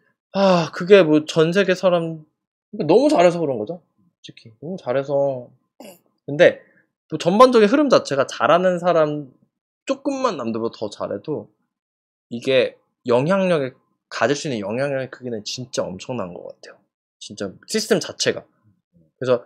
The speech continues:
한 개인이 갖고 있을 수 있는 가장 큰 영향력이 어느 정도일지는 잘 모르겠지만 블록체인 생태계에서, 근데 뭐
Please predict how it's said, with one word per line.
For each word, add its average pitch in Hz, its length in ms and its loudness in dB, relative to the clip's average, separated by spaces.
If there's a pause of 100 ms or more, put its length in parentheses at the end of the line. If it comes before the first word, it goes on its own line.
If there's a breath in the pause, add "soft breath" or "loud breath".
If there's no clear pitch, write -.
(140 soft breath)
한 254 320 4
개인이 135 320 2
갖고 - 360 -8
있을 117 220 -10
수 - 160 -14
있는 107 220 -10
가장 117 360 -6
큰 107 300 -10 (500)
영향력이 110 680 -6
어느 98 220 -6
정도일지는 98 560 -12
잘 101 160 -14
모르겠지만 104 840 -8
블록체인 110 420 -2
생태계에서, 101 720 -8
근데 98 280 -10
뭐 95 160 -14